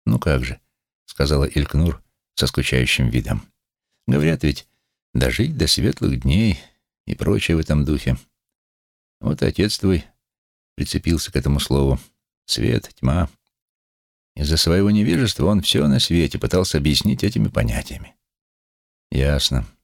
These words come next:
Ты, наконец, признала мою правоту, не так ли?» Ахмед вдруг зевнул и улыбнулся. «О чём, бишь, мы говорили? Скажите-ка,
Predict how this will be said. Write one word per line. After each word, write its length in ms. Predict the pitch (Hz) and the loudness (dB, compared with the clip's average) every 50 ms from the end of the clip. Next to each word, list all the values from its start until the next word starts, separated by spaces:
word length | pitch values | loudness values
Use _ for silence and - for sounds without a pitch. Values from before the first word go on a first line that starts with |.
| _ _ _ _ _ _ _ _ _ _ _ _ _ _ _ _ _ _ _ - - _ _ _ _ - | _ _ _ _ _ _ _ _ _ _ _ _ _ _ _ _ _ _ _ -20 -20 _ _ _ _ 0
Ты, 80 | 113 | 0
наконец, 340 | 117 117 - 135 143 127 - | 2 2 2 2 2 2 0
признала 460 | - 123 113 104 107 135 156 170 165 | 0 2 4 4 4 4 4 4 4
мою 220 | 160 151 143 127 - | 4 4 2 2 2
правоту, 480 | - 113 101 90 82 - 69 65 64 - - - | 2 4 4 4 2 2 0 0 0 -2 -2 0
не 120 | 76 73 | 0 2
так 260 | - 92 113 127 - 113 | 2 2 2 2 2 2
ли?» 180 | 85 73 - - _ _ _ _ _ _ _ _ _ _ _ _ | 0 0 0 -4 _ _ _ _ _ _ _ _ _ _ _ _
Ахмед 360 | - - 90 - 101 101 92 85 | -14 -12 -6 0 0 2 2 2
вдруг 300 | 80 82 82 78 73 71 | 2 2 2 2 2 2
зевнул 460 | 69 78 76 78 87 113 120 95 - - | 2 2 4 4 4 2 2 0 -2 -2
и 60 | - | -2
улыбнулся. 640 | 82 76 71 62 60 65 65 64 62 - - 62 60 - - _ _ _ _ _ _ _ _ _ _ _ _ _ _ _ _ _ _ _ _ _ _ _ _ _ - | 0 2 2 2 2 2 2 2 0 -2 -4 -4 -6 -6 -10 _ _ _ _ _ _ _ _ _ _ _ _ _ _ _ _ _ _ _ _ _ _ _ _ _ -2
«О 160 | - 73 147 | 0 0 2
чём, 360 | - - - 175 185 160 - | 2 0 2 2 2 2 2
бишь, 200 | 156 156 135 - | 2 2 2 2
мы 100 | 71 69 | 2 4
говорили? 540 | 67 - 123 113 98 87 76 67 65 62 62 - - _ _ _ _ _ _ _ _ _ _ _ _ _ _ - | 4 4 4 4 4 4 4 4 2 0 -2 -4 -14 _ _ _ _ _ _ _ _ _ _ _ _ _ _ -6
Скажите-ка, 800 | - - - - 80 120 151 156 - 135 - 120 87 71 - - | -6 -4 -2 0 0 0 0 -2 -2 -2 0 0 0 0 -2 -8